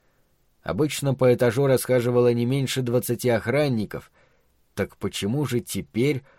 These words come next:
он видел сквозь решетку лишь четверых или пятерых? С того дня,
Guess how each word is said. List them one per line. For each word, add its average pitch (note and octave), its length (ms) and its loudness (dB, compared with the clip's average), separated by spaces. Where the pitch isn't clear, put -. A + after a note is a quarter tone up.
он A#2 220 0
видел C3 360 2
сквозь A#2 340 0
решетку A#2+ 600 -2
лишь A#2+ 400 -2
четверых A2+ 760 -4
или F#2 200 0
пятерых? G#2 680 -6
С - 140 -12
того C#3 240 4
дня, B2 400 2